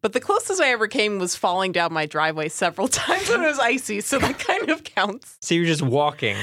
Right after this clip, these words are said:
Speaker 1: That's sort of like luge, I think, like, on my back,
Speaker 2: W-, no.
Speaker 1: sliding down.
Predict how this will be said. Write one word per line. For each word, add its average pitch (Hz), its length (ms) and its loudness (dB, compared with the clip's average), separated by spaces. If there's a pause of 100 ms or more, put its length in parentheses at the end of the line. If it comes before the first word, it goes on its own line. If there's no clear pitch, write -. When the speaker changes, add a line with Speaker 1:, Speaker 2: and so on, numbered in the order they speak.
(160)
Speaker 1:
That's 262 160 0
sort 330 140 4
of 339 60 0
like 269 180 0
luge, 156 460 0
I - 140 -4
think, 190 340 -4
like, 190 200 0
on 180 200 2
my 165 120 2
back, 165 240 2
Speaker 2:
W-, 170 280 -4
no. 170 640 4
Speaker 1:
sliding 175 420 0
down. 311 880 0